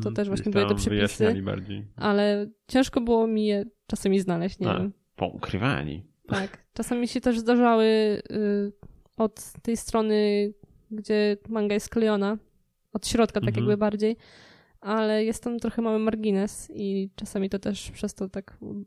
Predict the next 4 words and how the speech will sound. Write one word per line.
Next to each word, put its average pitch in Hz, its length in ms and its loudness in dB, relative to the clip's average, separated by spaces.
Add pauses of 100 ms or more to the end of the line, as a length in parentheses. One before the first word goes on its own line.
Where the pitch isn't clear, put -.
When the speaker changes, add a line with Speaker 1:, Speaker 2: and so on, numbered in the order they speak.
(220)
Speaker 1:
było 214 260 4
ukryte 214 360 0
jakby. 180 400 -2 (720)
Speaker 2:
Mhm. 190 380 -2